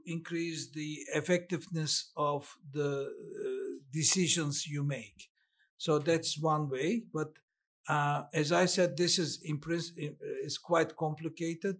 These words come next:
because of many possible data sources, and it's quite expensive. So our challenges, for example, limited to earthquakes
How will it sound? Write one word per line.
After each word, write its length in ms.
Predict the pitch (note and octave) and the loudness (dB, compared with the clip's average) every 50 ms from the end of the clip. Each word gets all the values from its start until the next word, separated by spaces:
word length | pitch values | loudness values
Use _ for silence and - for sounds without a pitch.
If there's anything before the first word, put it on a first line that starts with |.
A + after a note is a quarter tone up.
| - _ | -10 _
because 380 | - A3+ - - D3 D3 C#3 C3+ | -20 -14 -6 -4 -4 -4 -4 -6
of 120 | D3+ - - - | -6 -8 -8 -10
many 320 | C#3+ D3 D3+ D3+ D3+ D3 | -8 -6 -4 -4 -6 -6
possible 520 | C#3+ - - D3 C#3 - D#3+ C3+ C3+ C#3 B2+ | -8 -4 -4 -2 0 0 -2 -2 -2 -8 -4
data 360 | A#2+ D3 D3+ D3+ - - E3+ | -2 0 0 0 0 -2 -2
sources, 560 | - - F3+ F3 F3 - - A3+ G#3+ F#3 - | 2 2 2 2 2 0 0 -2 -2 -2 -4
and 180 | D#3+ E3 E3 D#3+ | -4 -4 -4 -2
it's 180 | D#3+ - - | 0 0 0
quite 360 | - - - E3+ E3+ E3+ E3 | 0 4 6 6 6 6 4
expensive. 720 | D3 D#3 D3 - - - D3+ D3 D#3 E3 - - A3+ B3+ - - - _ _ _ _ _ _ _ _ _ - | 0 0 0 0 0 0 0 -2 2 4 4 4 4 2 0 -4 -12 _ _ _ _ _ _ _ _ _ -12
So 320 | - - F3+ E3+ E3+ E3+ | 0 4 6 6 6 6
our 300 | - E3 E3 F#3 G3 F#3+ | 8 10 10 10 10 8
challenges, 760 | F#3+ - G3+ G#3 A3 A3 G#3+ G3+ F#3 D3 F3 G3 A3+ - - | 8 8 8 8 8 8 6 4 4 6 4 4 4 4 0
for 220 | - - D#3+ D#3 D3 | -4 -2 -2 -2 -2
example, 480 | C#3 C3 D#3 D#3 D3+ D3 D3 D#3+ D3 | -2 -2 -2 -2 -2 -2 -2 -4 -2
limited 480 | D3 D3+ D#3+ E3 D#3+ D#3 - D#3+ C#3+ - | -2 0 0 0 -2 -2 -4 -8 -8 -8
to 120 | - D3+ - | -8 -4 2
earthquakes 640 | D#3+ E3 E3 E3 - - F#3 F#3+ G3+ G3+ - - - | 4 2 2 2 -2 0 2 2 2 2 0 -4 -4